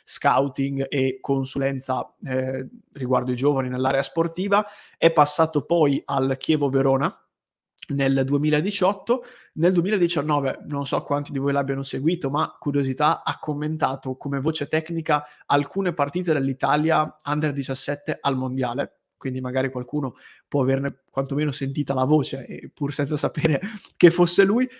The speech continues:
Nel luglio del duemilaventuno è passato poi alla spal, come vi dicevo, e durante la prima stagione alla guida, eh, del settore giovanile, o comunque da tesserato della spal,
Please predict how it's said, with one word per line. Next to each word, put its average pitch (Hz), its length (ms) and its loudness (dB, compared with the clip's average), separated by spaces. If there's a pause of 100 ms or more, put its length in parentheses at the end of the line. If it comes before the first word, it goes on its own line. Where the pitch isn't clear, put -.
(100)
Nel 165 240 6
luglio 170 340 6
del 156 240 6
duemilaventuno 175 920 0
è - 80 -6
passato 156 420 -2
poi 139 360 2
alla 139 260 -2
spal, 131 500 -4
come 139 220 -8
vi 131 100 -4
dicevo, 170 580 0 (360)
e 202 400 6
durante 170 480 4
la 147 160 2
prima 175 340 0
stagione 139 840 -2
alla 135 240 0
guida, 135 480 0
eh, 123 520 -4
del 127 400 -4
settore 139 380 -4
giovanile, 131 380 -2
o - 20 -8
comunque - 500 -2
da 139 380 0
tesserato 151 500 0
della 156 220 0
spal, 139 420 -2